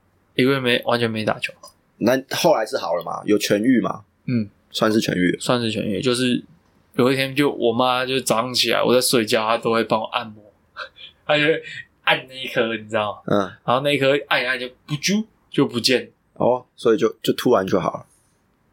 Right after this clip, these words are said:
Speaker 2: 算是突然就好。
Speaker 1: 算是突然就好，
Speaker 2: 嗯。
Speaker 1: 但它还是会复发嘛。
Speaker 2: 嗯。
Speaker 1: 但后面就，就没什么再痛。
Speaker 2: 所以这个是因为过度使用或者是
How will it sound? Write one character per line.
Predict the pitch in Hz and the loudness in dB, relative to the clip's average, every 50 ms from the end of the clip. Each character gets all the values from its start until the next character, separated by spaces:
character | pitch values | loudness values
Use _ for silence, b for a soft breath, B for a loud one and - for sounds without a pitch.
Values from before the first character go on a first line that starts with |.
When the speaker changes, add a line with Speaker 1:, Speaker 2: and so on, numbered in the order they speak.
| _ _ _ _ _ - | _ _ _ _ _ -8
Speaker 2:
算 | - - 135 120 | -2 0 0 2
是 | 110 98 110 104 | 2 2 0 0
突 | - - 110 104 | 2 2 2 2
然 | 101 90 | 0 -2
就 | 87 - | -4 -6
好。 | |
Speaker 1:
算 | - - - 156 131 117 | -4 0 0 0 0 0
是 | 113 110 120 113 | -4 -8 -8 -6
突 | 110 110 107 | -4 -2 -2
然 | 104 101 107 | -4 -4 -4
就 | 113 | -4
好， | 113 113 - - - - | -6 -6 -6 -6 -8 -4
Speaker 2:
嗯。 | - | 0
Speaker 1:
但 | - 226 226 | 0 0 2
它 | 220 | 2
还 | 226 190 | 2 0
是 | 165 165 170 | 0 -2 -6
会 | 170 165 | -6 -8
复 | 165 - 147 127 | -8 -10 -14 -8
发 | - - 107 104 - | -2 -2 -2 -2 -2
嘛。 | - 104 - - - _ _ _ | -8 -14 -18 -20 -20 _ _ _
Speaker 2:
嗯。 | - 92 101 98 - - _ _ _ _ _ _ _ _ _ _ _ _ _ _ _ _ _ _ _ _ _ _ _ | -2 -2 -2 -2 -2 -6 _ _ _ _ _ _ _ _ _ _ _ _ _ _ _ _ _ _ _ _ _ _ _
Speaker 1:
但 | - 135 131 127 110 110 _ _ _ | -2 -2 -2 -2 -4 -8 _ _ _
后 | - - - 143 | -6 -2 -2 0
面 | 143 135 131 123 | 0 -2 -6 -2
就， | 120 127 120 117 117 - | 0 2 2 2 0 -4
就 | - 131 123 120 | 0 2 2 2
没 | 107 104 117 117 | 2 2 2 2
什 | 117 113 104 | 2 0 -2
么 | 101 104 | -4 -2
再 | 101 110 107 | 0 0 -2
痛。 | - - - 113 113 - _ _ _ _ _ _ _ _ _ _ _ _ _ _ _ _ _ _ _ _ - - - | 0 0 -2 -4 -4 -4 _ _ _ _ _ _ _ _ _ _ _ _ _ _ _ _ _ _ _ _ -20 -12 -4
Speaker 2:
所 | - - 180 | 0 2 2
以 | 165 151 | 4 4
这 | - | 4
个 | 160 143 131 | 2 2 2
是 | 113 139 143 135 123 | 2 2 2 4 2
因 | 127 123 | 2 4
为 | 127 131 123 117 110 - B B B B - - | 4 4 6 6 4 4 B B B B -6 0
过 | - 160 135 - | 2 4 4 4
度 | - 147 139 | 4 2 2
使 | 135 - - - 95 87 | 2 0 -2 0 2 4
用 | 98 107 101 101 | 4 4 4 4
或 | 117 104 | 2 2
者 | 95 92 | 2 2
是 | 87 110 101 95 92 69 | 4 4 4 4 2 0